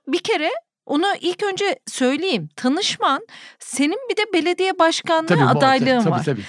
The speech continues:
Speaker 1: C H P'den aslında aday
Speaker 2: Adaylık.
Speaker 1: olacakken Ö D P adayı oluyorsun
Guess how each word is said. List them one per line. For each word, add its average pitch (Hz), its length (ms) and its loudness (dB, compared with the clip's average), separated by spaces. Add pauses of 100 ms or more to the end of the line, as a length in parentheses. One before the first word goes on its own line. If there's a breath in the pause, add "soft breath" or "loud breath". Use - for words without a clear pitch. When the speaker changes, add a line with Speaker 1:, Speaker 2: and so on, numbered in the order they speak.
(220 loud breath)
Speaker 1:
C 269 220 4
H 320 40 2
P'den 370 600 0 (120)
aslında 240 720 2
aday 320 220 2
Speaker 2:
Adaylık. 381 200 4
Speaker 1:
olacakken 415 800 -2
Ö 285 180 4
D 320 160 2
P 370 340 2
adayı 208 320 2
oluyorsun 196 480 -4